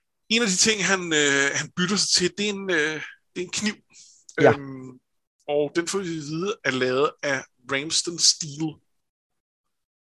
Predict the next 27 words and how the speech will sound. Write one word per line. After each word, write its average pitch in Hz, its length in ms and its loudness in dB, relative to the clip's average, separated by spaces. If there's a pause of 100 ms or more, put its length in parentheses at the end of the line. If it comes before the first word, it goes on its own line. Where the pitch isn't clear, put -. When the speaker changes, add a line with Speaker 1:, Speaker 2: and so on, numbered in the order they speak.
(380)
Speaker 1:
Og - 140 -10
det, 175 140 0
vi 190 100 -2
har 156 380 0
fået 139 140 -2
at 127 60 -10
vide 170 240 -6 (400)
derudover 156 400 -2
om 139 60 -16
Ramsden 139 360 -8
Steel, 143 260 -4
det 156 100 -12
er 170 40 -8
jo 170 120 -8
blandt 143 200 -6
andet, 143 320 -6
at 143 140 -6
han 143 200 -14
har 135 160 -8
en 175 140 -12
alar, 143 580 -2 (1500)
øh, 120 420 -2 (420)
som 127 260 0
Ramsden 123 420 -4
Steel. 120 440 -4 (340)
Speaker 2:
Ja. 123 140 0 (640)
Speaker 1:
Altså, 127 160 -2